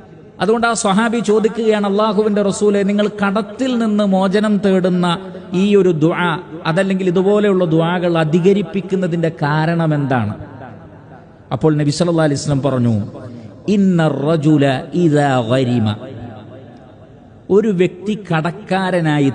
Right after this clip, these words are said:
തീർന്നാൽ, "ഹദ്ദസ ഫകദബ,"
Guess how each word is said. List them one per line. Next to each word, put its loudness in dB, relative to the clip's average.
തീർന്നാൽ, 0
"ഹദ്ദസ -2
ഫകദബ," -2